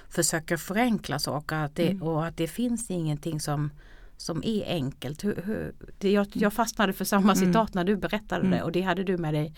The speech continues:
Speaker 2: Mm.
Speaker 1: från utbildningen.
Speaker 2: Ja, jag älskar det. Det, det finns ingenting som är enkelt,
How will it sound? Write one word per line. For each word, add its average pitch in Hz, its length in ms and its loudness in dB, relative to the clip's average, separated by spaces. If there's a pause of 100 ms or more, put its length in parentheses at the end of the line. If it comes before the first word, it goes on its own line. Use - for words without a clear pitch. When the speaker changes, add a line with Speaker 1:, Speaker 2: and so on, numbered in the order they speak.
(140)
Speaker 2:
Mm. 180 120 0
Speaker 1:
från 170 120 4
utbildningen. 170 600 -4
Speaker 2:
Ja, 180 200 -2 (460)
jag 175 120 2
älskar 165 340 -2
det. - 140 -6 (560)
Det, 180 240 6 (160)
det 185 120 4
finns 160 520 0 (260)
ingenting 151 680 2
som 143 160 -2
är - 60 -4
enkelt, 151 600 -4